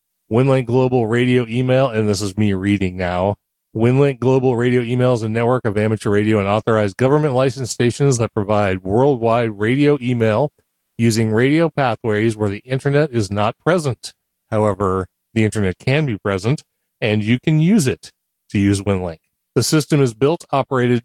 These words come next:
and administered entirely by licensed, licensed ham volunteers. It supports email with attachments, position reporting, weather,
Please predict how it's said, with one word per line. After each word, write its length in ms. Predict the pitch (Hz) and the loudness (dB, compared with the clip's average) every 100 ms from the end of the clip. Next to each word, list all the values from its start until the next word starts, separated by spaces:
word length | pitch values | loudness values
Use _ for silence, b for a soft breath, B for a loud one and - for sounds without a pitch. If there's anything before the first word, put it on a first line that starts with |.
| - | -4
and 120 | 117 | -4
administered 640 | 107 110 135 - - 120 131 | -2 0 0 0 -2 -2 -2
entirely 480 | 117 143 170 180 151 | -6 -2 0 0 0
by 140 | 123 | 0
licensed, 480 | 113 117 - 107 87 - _ | 2 -2 -2 -10 -10 -20 _
licensed 400 | 123 113 113 95 | -2 -2 -2 -6
ham 240 | 120 110 104 | -2 -2 0
volunteers. 720 | 107 101 - 123 220 226 - _ _ _ - | -2 -2 0 0 0 -2 -10 _ _ _ -6
It 100 | - | -4
supports 440 | 110 123 107 - | -2 0 -2 -2
email 340 | 120 120 117 107 | 0 2 2 0
with 80 | |
attachments, 600 | 98 - 117 - 156 165 - | -2 -2 -4 -2 -4 -6 -6
position 460 | 110 95 110 139 | -6 -2 -2 2
reporting, 560 | 123 113 123 127 156 107 | 0 2 0 0 -2 -2
weather, 460 | 110 117 147 165 | 0 0 -2 -4